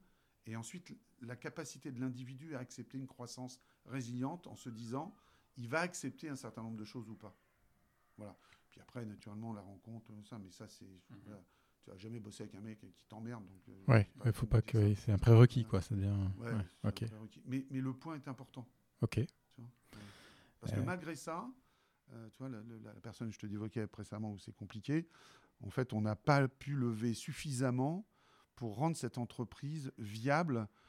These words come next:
Speaker 1: sur le marché. C'est-à-dire qu'on s'est fait rattraper par d'autres acteurs,
Speaker 2: Mhm.
Speaker 1: parce qu'on n'a pas pu monter plus d'argent, lever plus d'argent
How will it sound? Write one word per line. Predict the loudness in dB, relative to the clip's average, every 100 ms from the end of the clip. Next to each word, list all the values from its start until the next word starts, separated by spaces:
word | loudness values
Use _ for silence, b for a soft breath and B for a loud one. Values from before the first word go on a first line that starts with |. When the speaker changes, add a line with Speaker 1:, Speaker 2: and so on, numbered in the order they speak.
| -20
Speaker 1:
sur | -10 -2 0
le |
marché. | 0 -2 -4
C'est-à-dire | -6 -10 -12
qu'on | -12
s'est | -10
fait | -8
rattraper | -4 -4 -4 -6
par | -6 -6
d'autres | -6 -6 -8
acteurs, | -8 -8 -6 -10 6
Speaker 2:
Mhm. | 10
Speaker 1:
parce | 12 10
qu'on | 8
n'a | 0
pas | 0
pu | 0 0
monter | 0 0
plus | -4 -4 -2
d'argent, | 0 0 -2 -2
lever | -2 -2 -2
plus | -4 -8
d'argent | -8 -6 -8